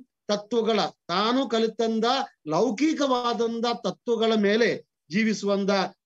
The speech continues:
ವ್ಯಕ್ತಿಯಾಗಿದ್ದಾನೆ. ಹಾಗಾಗಿ, ಆ, ಈ ಅವಿಶ್ವಾಸಿಗೂ ವಿಶ್ವಾಸಿಗೂ ಆ ವ್ಯತ್ಯಾಸಗಳು, ಆ, ಅ-, ಅನೇಕ ರೀತಿಯಾದಂತ ವ್ಯತ್ಯಾಸಗಳನ್ನು ಅವರಲ್ಲಿ ನಾವು ನೋಡುತ್ತಾ ಇದ್ದೇವೆ. ಈ, ಆ, ಈಗ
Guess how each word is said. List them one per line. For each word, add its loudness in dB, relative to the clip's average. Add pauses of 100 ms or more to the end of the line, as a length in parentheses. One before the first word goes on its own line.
ವ್ಯಕ್ತಿಯಾಗಿದ್ದಾನೆ. 0 (400)
ಹಾಗಾಗಿ, 2 (380)
ಆ, -2
ಈ 2
ಅವಿಶ್ವಾಸಿಗೂ 0
ವಿಶ್ವಾಸಿಗೂ -4 (360)
ಆ 0
ವ್ಯತ್ಯಾಸಗಳು, 0 (400)
ಆ, -4 (480)
ಅ-, -8
ಅನೇಕ 4
ರೀತಿಯಾದಂತ 4 (380)
ವ್ಯತ್ಯಾಸಗಳನ್ನು 0 (160)
ಅವರಲ್ಲಿ 0
ನಾವು -4
ನೋಡುತ್ತಾ -2
ಇದ್ದೇವೆ. -4 (400)
ಈ, 6 (120)
ಆ, 4
ಈಗ 6